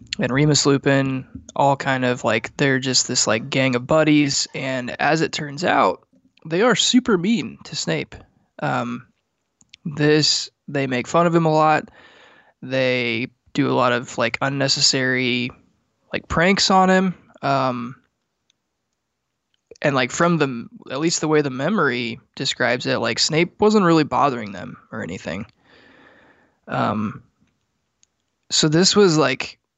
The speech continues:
like I said earlier, just super fascinating because I feel like up until now, James Potter has been painted as, like, this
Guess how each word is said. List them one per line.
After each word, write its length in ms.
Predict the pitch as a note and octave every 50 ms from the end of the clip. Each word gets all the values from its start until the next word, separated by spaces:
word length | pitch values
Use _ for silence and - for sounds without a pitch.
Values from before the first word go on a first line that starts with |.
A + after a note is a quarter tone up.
| _ _ _ _ _ _ _ _ _ _ _ _ _ _
like 280 | E3 D#3 D3+ D3+ - -
I 60 | C#3+
said 260 | C#3+ - E3+ E3+ E3
earlier, 280 | D#3+ D#3+ E3 D#3 D3 C#3+
just 200 | C#3 C#3 - -
super 440 | - A#3 A#3+ - F3 D3+ C#3+ C3+ - - _
fascinating 640 | _ - - F3+ F#3 F3+ - - D#3+ D3+ D3 D3
because 240 | C#3+ C#3+ - D#3+ D#3
I 100 | D3+ C#3+
feel 180 | C#3 - E3+ E3+
like 120 | E3 D#3+
up 140 | B2+ D3 -
until 220 | D#3 C#3+ - D3 C#3+
now, 220 | C3 B2+ C3 B2+
James 520 | C3+ C3 C#3 C3+ C#3 D3 D3 D3 C3+ - -
Potter 460 | - - C3 A#2+ B2+ B2+ B2 A#2+ B2
has 180 | C3 C3+ A#2+
been 200 | - - A#2+ A#2
painted 420 | A2 - D#3 C#3+ C3+ B2+ B2+ A#2+ A2
as, 200 | G#2+ A#2+ A#2 -
like, 240 | A#2 A2 - - -
this 440 | - A2+ A2+ A2 - - - -